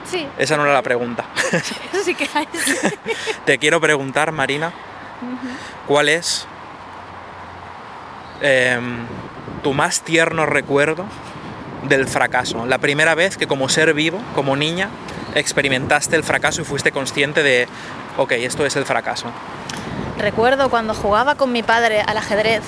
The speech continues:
Speaker 1: un ajedrez que tiene de madera, que es como una cajita así plegable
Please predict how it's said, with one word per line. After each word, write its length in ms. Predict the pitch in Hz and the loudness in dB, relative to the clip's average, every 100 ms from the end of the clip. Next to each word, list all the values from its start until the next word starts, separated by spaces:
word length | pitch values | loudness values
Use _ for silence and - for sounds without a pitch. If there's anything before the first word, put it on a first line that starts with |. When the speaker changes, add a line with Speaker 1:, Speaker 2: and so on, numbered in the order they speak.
| - - 196 | -8 -6 0
Speaker 1:
un 120 | 269 | 0
ajedrez 420 | 320 269 240 247 | 4 4 6 4
que 100 | 247 | 0
tiene 320 | 220 226 233 214 | 2 4 4 2
de 100 | 208 | 2
madera, 440 | 202 208 214 196 - - - - - | 4 4 4 2 -4 -8 -10 -8 0
que 100 | 240 | 2
es 120 | 233 | 2
como 160 | 269 262 | 0 0
una 140 | 240 | 0
cajita 480 | 220 - 240 220 208 214 | 0 -2 -2 0 -2 -2
así 240 | 208 233 | -2 -2
plegable 560 | 226 208 208 214 196 | -2 0 2 2 0